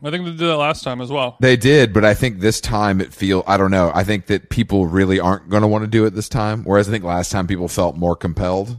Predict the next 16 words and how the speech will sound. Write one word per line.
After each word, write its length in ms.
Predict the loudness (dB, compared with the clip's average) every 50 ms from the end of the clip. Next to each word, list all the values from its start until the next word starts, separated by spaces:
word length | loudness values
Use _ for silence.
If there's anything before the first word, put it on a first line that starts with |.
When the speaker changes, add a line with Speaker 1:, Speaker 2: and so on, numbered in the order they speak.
| -16 _
Speaker 2:
You 120 | -8 -4 -4
know 80 | -2
what 80 | -2 -2
I 20 | -2
mean? 220 | -2 -2 -4 -6 _ _ _ -8
Speaker 1:
You 100 | -6 -2
know, 100 | -2 -2
the 160 | 0 0 0 0
amount 280 | 2 2 2 2 0
of 40 | 0
people 240 | -2 -2 0 0 2
who 100 | 2 2
are 120 | 2 2 0
gonna 180 | 0 -2 -2
be 600 | -2 -2 -4 -4 -2 -2 -4 -4 -4 -6 -8 -10 -12 _ -10
compliant 1000 | -6 -4 -4 -4 -2 -2 -2 0 0 0 0 0 -2 -4 -6 -10 -14 -18 -18 -20